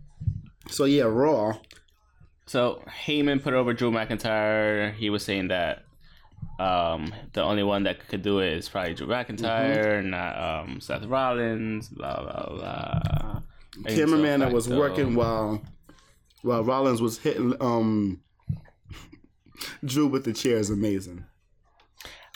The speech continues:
Speaker 2: I didn't see a lot of it.
Speaker 1: He
Speaker 2: I
Speaker 1: was
Speaker 2: didn't
Speaker 1: just,
Speaker 2: see any of it,
Speaker 1: it was
Speaker 2: honestly.
Speaker 1: clips on, on Twitter where dude was just going at him,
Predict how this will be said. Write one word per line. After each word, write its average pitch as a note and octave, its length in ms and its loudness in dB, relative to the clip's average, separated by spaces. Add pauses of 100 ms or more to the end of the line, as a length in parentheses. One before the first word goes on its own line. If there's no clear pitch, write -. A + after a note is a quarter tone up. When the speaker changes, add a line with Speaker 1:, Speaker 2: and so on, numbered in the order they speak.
(120)
Speaker 2:
I A#2+ 100 -2
didn't B2 180 0
see B2+ 160 -2
a A2+ 60 2
lot A2 220 2
of A#2 80 4
it. B2 340 0
Speaker 1:
He F3+ 100 0
Speaker 2:
I - 20 2
Speaker 1:
was D#3+ 60 2
Speaker 2:
didn't A3 140 2
Speaker 1:
just, D3+ 100 4
Speaker 2:
see G#3 140 2
any G#3 180 2
of A2+ 100 2
it, G#2 40 2
Speaker 1:
it - 80 4
was G#3 120 2
Speaker 2:
honestly. G3 220 2
Speaker 1:
clips F#3 140 0
on, D3+ 220 4
on B2+ 260 2
Twitter C3 360 2
where A#2 180 4
dude C3 200 2
was B2+ 120 2
just A#2+ 300 2
going B2 340 4
at B2 280 -2
him, A2 260 0